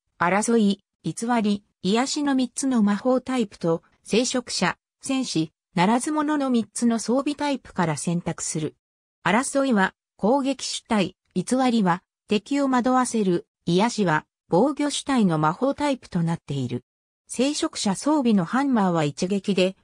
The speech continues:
大きなダメージを与えられるが、その分数が大きい。ならず者装備のダガーは与えるダメージが小さい代わりに、素早く連続攻撃が可能。戦士系装備の剣は、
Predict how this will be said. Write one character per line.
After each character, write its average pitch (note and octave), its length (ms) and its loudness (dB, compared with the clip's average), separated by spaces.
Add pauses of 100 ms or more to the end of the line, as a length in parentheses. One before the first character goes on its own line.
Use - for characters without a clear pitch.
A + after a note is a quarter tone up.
(140)
大 D#4 220 2
き B3 160 0
な F#3+ 140 2
ダ E3 120 0
メ B3+ 220 2
ー B3 40 -2
ジ G#3 160 0
を D3+ 120 2
与 F#3 300 -2
え B3+ 60 -2
ら A#3 120 0
れ G#3+ 120 0
る F#3+ 120 -2
が、 C#3+ 220 -2 (240)
そ F3 160 -2
の B3+ 180 2
分 C4 180 0
数 - 280 -4
が D#3+ 140 0
大 E3 160 0
き - 180 -4
い。 C#3+ 200 -4 (460)
な F3+ 120 2
ら C4+ 140 2
ず D4+ 140 -4
者 C#4+ 260 -2
装 D4 240 0
備 A#3+ 140 0
の F3+ 140 2
ダ A3 160 0
ガ G#3+ 180 2
ー - 20 2
は D#3 160 2
与 A3 300 0
え B3 40 2
る A#3+ 120 0
ダ G3 100 0
メ A3+ 200 2
ー - 20 2
ジ F3+ 160 0
が D#3+ 100 0
小 A3 280 0
さ C4 160 -4
い A3 120 -2
代 F#3 160 -4
わ E3+ 120 2
り E3+ 140 0
に、 E3 200 -2 (220)
素 - 180 -4
早 D4+ 240 0
く G3+ 140 0
連 F3+ 200 2
続 A#3 300 -4
攻 A#3+ 220 2
撃 A#3+ 280 -2
が G3+ 120 0
可 F3 140 -2
能。 F3+ 320 2 (460)
戦 E4 260 0
士 - 160 -10
系 B3+ 220 0
装 D4 220 0
備 A3+ 140 0
の E3+ 120 -2
剣 G3+ 260 0
は、 E3+ 200 0